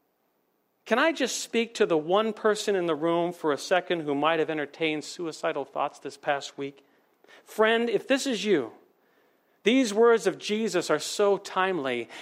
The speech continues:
and so gloriously true. God has been so gracious to you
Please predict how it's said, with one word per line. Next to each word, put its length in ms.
and 100
so 240
gloriously 800
true. 440
God 200
has 120
been 140
so 220
gracious 580
to 140
you 180